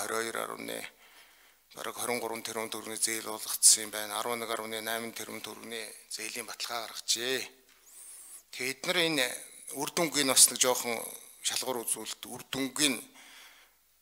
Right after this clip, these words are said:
тайлангийн тавихтаа ямар үрдүн гарсан гэдэг нь жоохон тодорхой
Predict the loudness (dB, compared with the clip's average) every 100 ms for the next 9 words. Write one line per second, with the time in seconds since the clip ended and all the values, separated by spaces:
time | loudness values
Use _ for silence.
0 | _ _ _ _ _ _ 2 4 4 2
1 | 2 2 0 0 4 4 4 4 4 4
2 | 2 0 6 8 8 2 -4 -2 -2 -6
3 | -6 -2 0 2 0